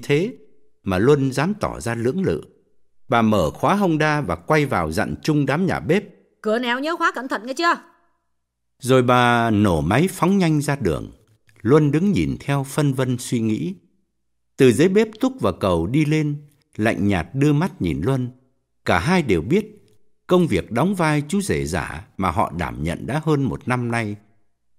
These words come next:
Speaker 1: từ nay sẽ bị chia bớt cho kẻ thứ ba là Luân. Họ không vui, nhưng biết bà Minh Tâm có thiện cảm với Luân, nên họ không dám tỏ thái độ bực bội,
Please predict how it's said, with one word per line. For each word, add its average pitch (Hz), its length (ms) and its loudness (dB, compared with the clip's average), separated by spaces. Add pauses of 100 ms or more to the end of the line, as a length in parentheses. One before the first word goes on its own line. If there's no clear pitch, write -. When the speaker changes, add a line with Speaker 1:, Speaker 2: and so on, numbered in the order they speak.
Speaker 1:
từ 110 140 4
nay 147 260 4
sẽ 180 160 -2
bị 120 260 -4
chia 160 200 2
bớt 196 300 0
cho 160 160 -2
kẻ 62 140 -4
thứ 175 220 -4
ba 143 340 -2
là 65 140 -8
Luân. 120 260 -4 (540)
Họ - 200 -4
không 147 280 -4
vui, 143 280 -2 (540)
nhưng 151 240 4
biết 226 220 -2
bà 82 120 0
Minh 131 300 -2
Tâm 139 240 -2
có 185 160 -4
thiện - 280 -6
cảm 58 240 -8
với 131 140 -4
Luân, 139 280 -4 (320)
nên 127 180 4
họ 110 260 -4
không 135 200 0
dám 156 280 -4
tỏ 64 260 -2
thái 156 140 -6
độ 131 260 -4
bực 90 240 -8
bội, 82 240 -4